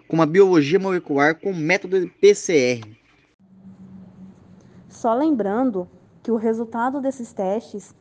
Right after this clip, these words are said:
Speaker 2: devem ser corre-, devem ser correlacionados tanto com a clínica do animal quanto os resultados encontrados no hemograma, que de forma mais comum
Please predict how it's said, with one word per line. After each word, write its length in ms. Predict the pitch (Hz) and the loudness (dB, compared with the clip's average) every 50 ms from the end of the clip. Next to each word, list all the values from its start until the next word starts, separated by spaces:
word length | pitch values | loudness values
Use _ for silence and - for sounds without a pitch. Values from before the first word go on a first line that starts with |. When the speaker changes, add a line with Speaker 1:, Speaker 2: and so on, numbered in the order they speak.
| _ _ _ - | _ _ _ -6
Speaker 2:
devem 300 | 196 202 202 214 220 240 | -2 -2 0 -2 -2 -6
ser 180 | - - 226 | -6 -6 -6
corre-, 240 | 220 233 220 226 220 - - | -4 -4 -6 -6 -6 -8 -8
devem 460 | 196 190 202 202 220 233 240 254 254 | -4 -2 0 0 0 0 -2 -4 -4
ser 460 | 247 - - _ _ _ - 240 226 | -4 -8 -14 _ _ _ -4 -4 -4
correlacionados 1000 | 226 - 226 220 233 226 233 226 226 - 233 214 202 190 190 196 214 226 240 - | -2 -2 -2 -2 -2 -2 -4 -4 -6 -6 -8 -8 -6 -8 -8 -8 -10 -10 -12 -10
tanto 320 | - 240 233 240 - 262 | -8 -8 -6 -6 -6 -8
com 200 | 247 - 233 226 | -8 -6 -6 -6
a 60 | 220 220 | -6 -8
clínica 400 | 220 - 233 254 269 269 277 277 | -8 -8 -6 -6 -6 -6 -6 -8
do 140 | 240 220 220 | -8 -8 -6
animal 560 | 220 214 214 208 202 190 180 175 185 240 - _ _ _ _ _ _ _ | -6 -6 -6 -6 -6 -8 -8 -8 -10 -12 -12 _ _ _ _ _ _ _
quanto 500 | - - 247 214 208 214 220 - - 311 - _ _ _ _ _ _ _ _ _ _ _ | -6 -4 -2 -2 -2 -4 -6 -6 -8 -8 -8 _ _ _ _ _ _ _ _ _ _ _
os 160 | - 214 214 | -10 -8 -6
resultados 600 | 226 226 220 214 226 226 226 226 208 214 220 226 226 | -4 -4 -4 -4 -6 -6 -6 -6 -6 -6 -6 -8 -8
encontrados 580 | 247 240 240 254 240 226 220 208 208 214 220 | -6 -6 -6 -8 -8 -8 -6 -6 -6 -6 -6
no 160 | 220 226 226 | -4 -4 -4
hemograma, 600 | 220 226 226 226 214 214 208 196 196 208 220 247 269 - _ _ _ _ | -2 -4 -4 -6 -6 -4 -4 -4 -4 -4 -6 -8 -10 -12 _ _ _ _
que 100 | - 240 | -12 -10
de 140 | 196 226 | -8 -8
forma 300 | 226 - 240 220 214 214 | -8 -6 -4 -4 -4 -4
mais 260 | 214 220 233 269 269 - | -4 -4 -6 -8 -8 -6
comum 460 | - 254 240 220 208 208 214 254 | -6 -6 -4 -4 -4 -6 -6 -8